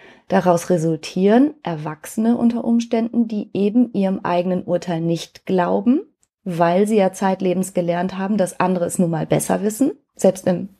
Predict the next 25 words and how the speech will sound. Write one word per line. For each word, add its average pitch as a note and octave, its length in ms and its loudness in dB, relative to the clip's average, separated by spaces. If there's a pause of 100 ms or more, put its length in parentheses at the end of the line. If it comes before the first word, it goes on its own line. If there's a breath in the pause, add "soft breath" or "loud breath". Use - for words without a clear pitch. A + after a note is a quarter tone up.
(140)
eigenen G3 560 0
Leben F#3+ 460 0 (220 loud breath)
haben F3+ 380 -2
andere G3+ 460 2
den G3+ 180 0
besseren F3+ 400 0
Überblick. F3 640 0 (640 loud breath)
Das F#3+ 160 0
sind F#3+ 160 2
dann F#3 140 4
wirklich F#3 280 0
selbst - 380 0
unsichere G3 800 0
oder F3+ 200 -2
man E3+ 160 -4
könnte F3 240 -2
vielleicht E3+ 280 -4
auch F3 60 -2
vermuten, F3 480 -4
dependente D#3+ 840 -4
Menschen, G#3 380 -2
also - 220 -2
ganz E3+ 360 -2
abhängige G3 560 -2
Menschen. A3+ 560 0